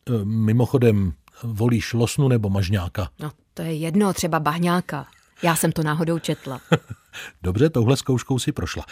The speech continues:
Speaker 1: Pak víš, že Vontové vyznávali temné rituály, bezeslovné písně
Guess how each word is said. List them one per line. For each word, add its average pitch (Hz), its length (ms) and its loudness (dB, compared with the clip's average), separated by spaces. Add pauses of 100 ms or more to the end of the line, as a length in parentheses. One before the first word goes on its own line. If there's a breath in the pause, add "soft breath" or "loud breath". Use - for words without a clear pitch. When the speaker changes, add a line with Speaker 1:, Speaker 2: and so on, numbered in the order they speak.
(260 loud breath)
Speaker 1:
Pak 170 160 2
víš, 185 200 4
že 156 180 6
Vontové 143 420 4
vyznávali 117 480 2
temné 87 400 -2
rituály, 151 680 2
bezeslovné 98 680 -2
písně 151 480 0